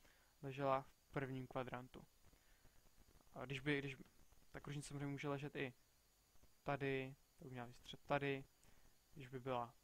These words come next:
ještě větší, jak takto, to už není moc kružnice, a nějak takto třeba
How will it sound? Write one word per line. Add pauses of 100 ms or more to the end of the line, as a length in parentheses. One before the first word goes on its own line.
(100)
ještě
větší, (1800)
jak
takto, (960)
to
už
není
moc
kružnice, (2250)
a (240)
nějak
takto
třeba